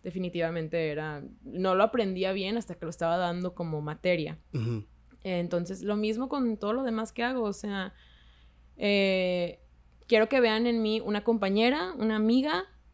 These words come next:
Speaker 1: a quien pueden contactar si tienen algún problema, alguna duda, quieren hacer algo. "Oye, ¿sabes qué? Es que no sé cómo, no, no conozco, quiero hacer investigación, pero no tengo idea de qué hacer".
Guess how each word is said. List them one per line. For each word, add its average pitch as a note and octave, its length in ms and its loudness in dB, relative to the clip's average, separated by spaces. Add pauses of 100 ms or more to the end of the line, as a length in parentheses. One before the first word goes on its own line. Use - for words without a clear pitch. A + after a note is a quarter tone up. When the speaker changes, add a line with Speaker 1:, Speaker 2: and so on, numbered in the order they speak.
(200)
Speaker 1:
a F#3+ 120 -4
quien F3+ 180 -6
pueden F#3+ 180 0
contactar G#3+ 540 0
si A3 80 -4
tienen G3+ 200 -4
algún F#3+ 240 -4
problema, B3 640 0
alguna F#3+ 440 -4
duda, B3 680 -2
quieren G3+ 240 0
hacer F#3+ 220 -4
algo. A3 560 2
"Oye, A#3+ 240 2
¿sabes A#3+ 220 -4
qué? C4 180 0
Es B3+ 80 -4
que B3 80 -8
no B3+ 100 0
sé B3 160 -4
cómo, C4 320 -2
no, A#3 220 -2
no A3 180 -6
conozco, B3 720 -4 (220)
quiero C4 180 2
hacer D#4 140 0
investigación, C#4+ 560 -2
pero B3 140 0
no A#3+ 120 0
tengo B3 220 0
idea A#3 200 2
de A#3 120 -2
qué - 80 -4
hacer". F#3 380 -4